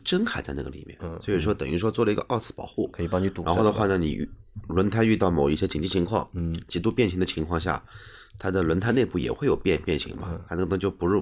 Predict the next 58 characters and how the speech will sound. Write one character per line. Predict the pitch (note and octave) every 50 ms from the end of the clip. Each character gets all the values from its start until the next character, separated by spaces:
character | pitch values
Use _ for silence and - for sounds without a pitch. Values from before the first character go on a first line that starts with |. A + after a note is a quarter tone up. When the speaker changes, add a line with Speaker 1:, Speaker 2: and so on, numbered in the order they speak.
| - -
Speaker 1:
不， | _ - D#2 D#2+ E2+ F2+ F#2 F#2+ - - - - -
不 | - -
容 | F2 F#2 F#2+
易 | G#2 G2
脱 | - - - A2+
胶， | A2+ - A#2 A2+ B2 - -
Speaker 2:
嗯。 | - F2 E2 E2+ F2 - _ _
Speaker 1:
不 | -
容 | A#2 G#2 F#2+ G2 G#2+
易 | G#2+ G#2 E2+ - - -
漏 | A#2 G#2+ G2
气。 | - - - - - _ - - - - - - - - - G#2+ - - - - - -
但 | - - G2+
是 | G2+ G2 F#2+ F#2
热 | C#3 D3 B2 G2
胶 | A2 A#2+ A2+ A2 A2 A2 A2 A2 A2 A2 A2 A2 - _ _ _
会， | _ - - - A#2 G#2+ F#2+ E2+ D#2+ D#2+ D#2+ - - - - - - - - _ _ _ - _
怎 | - -
么 | -
说 | - - F2 F2+
呢？ | E2+ C#2+ C2+ - _ _ _ _ _ _
那 | - C2+ D2+ D2+
如 | D#2 F2+
果 | G2 F#2+
说 | F2+ G#2
冷 | G#2 F2+ E2+ C2
胶 | C2+ F2+
的 | G2+ F#2+
话， | F2 - D#2+ D2
那 | D#2
可 | D#2+ - -
能 | A1+ B1
说 | - - E2
你 | D2 C#2+
正 | C2+ - G2+
好 | E2+ D2 C#2
轮 | C2+ C2+ D2
胎 | D#2+ E2+
到 | - F2 E2
那 | E2+ E2
个 | D#2+
点 | - - - -
又 | C2+ E2+ E2+
被 | - E2 D#2 C#2+ - - _ _ _ _ _ _ -
撞 | - - G#2+ E2
击 | C#2+ D2+
了 | C2
一 | A#1 G1+
下， | - - - - - _ _ _ _ _ _ _ _
有 | - B1
这 | B1+ G2+
个 | A2
可 | G#2+ - -
能 | - B1+ D2
性 | - F#2 E2
会 | D#2 D#2+
脱 | - - F#2+
开。 | - -